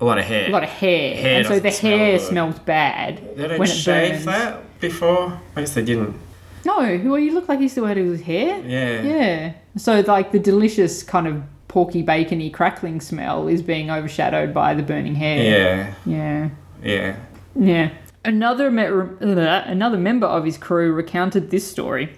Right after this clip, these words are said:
Speaker 2: "Just after midnight, the security guard kindly permitted us to leave the first floor and wander into the grounds.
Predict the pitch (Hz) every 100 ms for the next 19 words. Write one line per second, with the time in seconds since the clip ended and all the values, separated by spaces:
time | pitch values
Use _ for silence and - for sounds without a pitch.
0 | - - - 196 247 269 262 262 208 180
1 | 165 196 170 165 175 - - 247 254 202
2 | 175 170 - 185 190 196 196 190 180 170
3 | 165 156 156 - 165 160 160 170 - 160
4 | 160 - 160 156 156 156 156 156 160 151
5 | 156 175 160 156 156 151 160